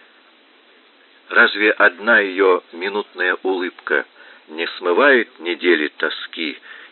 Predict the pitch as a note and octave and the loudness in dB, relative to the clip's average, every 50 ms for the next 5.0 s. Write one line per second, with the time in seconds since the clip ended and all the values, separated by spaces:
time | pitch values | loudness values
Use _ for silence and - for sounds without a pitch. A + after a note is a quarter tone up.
0 | _ _ F3+ - D2 D2 - - - - - - - D2+ - - - - D3+ D#3 | _ _ -8 -6 -6 -6 -8 -10 -14 -12 -8 -6 -6 -6 -6 -2 0 0 0 2
1 | - D#2 D2 C2 B1+ - - - - - - - _ _ _ _ _ _ _ _ | 0 0 -2 -2 -4 -10 -18 -20 -20 -20 -20 -20 _ _ _ _ _ _ _ _
2 | _ _ _ _ _ _ _ _ _ _ _ _ _ _ _ _ _ _ _ _ | _ _ _ _ _ _ _ _ _ _ _ _ _ _ _ _ _ _ _ _
3 | - E2+ D#2 D#2 - - F#2+ C3+ - - - - D#2+ D2 C#2 - - - E2 D2+ | -8 -8 -8 -6 -2 -2 -2 0 -2 -4 -8 -6 -6 -4 -4 -4 -4 -4 -4 -4
4 | D2 C#2 C#2+ C2+ - - - D#2 C#2 - - - F2 G2 G2+ G2+ G2+ - - | -6 -10 -12 -14 -14 -14 -14 -12 -10 -8 -8 -6 -6 -8 -10 -12 -16 -18 -18